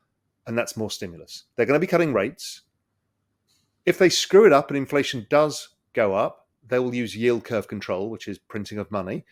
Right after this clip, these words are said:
to maintain interest rates, which Japan has been doing. But generally speaking, it's a year of stimulus.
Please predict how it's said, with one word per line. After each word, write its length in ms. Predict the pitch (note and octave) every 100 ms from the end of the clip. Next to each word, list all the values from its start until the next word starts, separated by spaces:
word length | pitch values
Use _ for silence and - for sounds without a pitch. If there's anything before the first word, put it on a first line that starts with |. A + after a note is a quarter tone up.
| _ _ -
to 180 | A2 F#2+
maintain 320 | G2+ G2+ G#2
interest 260 | G2 -
rates, 240 | A#2+ D3+ -
which 160 | -
Japan 300 | - - A2
has 120 | G2+ -
been 160 | G2
doing. 300 | F2+ G2 C#3 - _ _ _ _
But 140 | D3+
generally 380 | - F#3 G#3+ F3
speaking, 580 | - - A#2+ B2+ A#2 A2 _ _
it's 160 | C3+ -
a 40 |
year 120 | C3+ A#2
of 80 |
stimulus. 500 | - B2+ F#2 F2 -